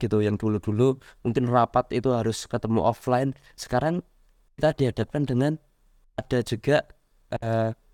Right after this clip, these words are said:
alternatif via daring gitu. Jadi rapat tuh juga bisa via daring, diskusi-diskusi bisa via telepon, via WhatsApp, via grup WhatsApp. Dan juga untuk penyesuaian kayak misal tadi yang aku sampein,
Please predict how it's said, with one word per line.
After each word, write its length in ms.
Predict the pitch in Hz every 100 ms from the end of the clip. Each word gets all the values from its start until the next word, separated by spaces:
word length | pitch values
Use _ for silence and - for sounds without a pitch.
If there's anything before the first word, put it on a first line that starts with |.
| -
alternatif 640 | 127 127 131 127 123 - - -
via 120 | 131
daring 340 | - 117 135 135
gitu. 240 | 113 104
Jadi 320 | 101 104 139 - _ _ -
rapat 460 | 117 117 120 -
tuh 20 |
juga 220 | 143 - -
bisa 260 | 104 95 104 101
via 320 | - 110 101
daring, 560 | - 101 117 120 107 101 _ _ _ -
diskusi-diskusi 880 | - 120 113 117 110 - 110 139 139 _
bisa 320 | 120 113 113
via 240 | - 117
telepon, 640 | 107 117 113 101 123 120 110 _ _
via 240 | - 120 110
WhatsApp, 640 | 107 107 - 120 113 -
via 240 | - 113
grup 240 | - 101 101
WhatsApp. 400 | 98 - 113 - - _ _
Dan 160 | - 110
juga 440 | - 101 - 143 - - -
untuk 720 | 123 123 117 123 120 - _ -
penyesuaian 540 | 131 127 - 123 127
kayak 180 | 123 117
misal 460 | 117 - 117 104 104 -
tadi 220 | 104 117
yang 100 | 110
aku 100 | 113
sampein, 560 | - 107 107 - 135